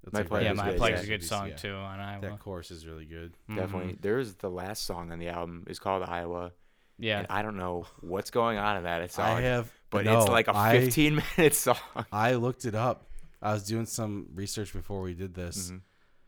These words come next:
Speaker 1: So it's pretty messed up, <laughs> but take it as it is. I don't really know how much truth there is to it, but
Speaker 2: Right.
Speaker 1: it says, oh man, I just had it.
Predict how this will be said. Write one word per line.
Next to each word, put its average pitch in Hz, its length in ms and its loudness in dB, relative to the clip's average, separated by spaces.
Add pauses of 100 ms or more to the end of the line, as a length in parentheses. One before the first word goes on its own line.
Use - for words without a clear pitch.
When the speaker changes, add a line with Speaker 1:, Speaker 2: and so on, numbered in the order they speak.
(200)
Speaker 1:
So 92 640 -2 (100)
it's 101 200 -12
pretty 110 260 0
messed 104 380 -2
up, 104 200 0
<laughs> - 40 -20
but - 380 4 (800)
take 104 200 -4
it 113 80 -2
as 107 220 -2
it 98 80 -4
is. 107 260 -2
I 98 80 -2
don't 95 160 -4
really 95 180 -4
know 95 160 -6
how 92 200 -4
much 87 320 -8
truth 101 220 -8
there 98 200 -4
is 92 200 -8
to 95 160 -6
it, 87 180 -6
but 87 140 -4
Speaker 2:
Right. 87 100 -6 (1000)
Speaker 1:
it 101 180 -8
says, 95 880 -4 (1700)
oh 95 200 -8
man, 85 340 -10 (260)
I 92 60 -10
just 92 220 -12
had 92 180 -6
it. 85 140 -10